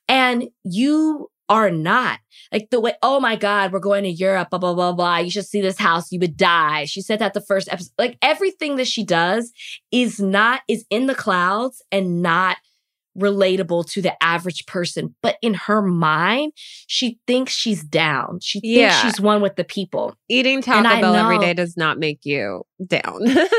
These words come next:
Speaker 1: And I know it triggered her so much to hear Monica point that out because it is not the perception that she has of herself.
Speaker 2: Yeah.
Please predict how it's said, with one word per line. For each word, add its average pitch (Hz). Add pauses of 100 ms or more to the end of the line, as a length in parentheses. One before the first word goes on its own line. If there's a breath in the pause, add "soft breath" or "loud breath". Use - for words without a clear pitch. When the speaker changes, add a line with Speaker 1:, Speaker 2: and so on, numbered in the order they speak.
(120)
Speaker 1:
And 285
I 277
know 262
it 254
triggered 202 (520)
her 214
so 240
much 233
to 202
hear 214
Monica 196
point 202
that 180
out 175
because 208 (100)
it 226
is 208
not 208
the 220
perception 190
that -
she -
has 156
of 147
herself. - (680)
Speaker 2:
Yeah. 233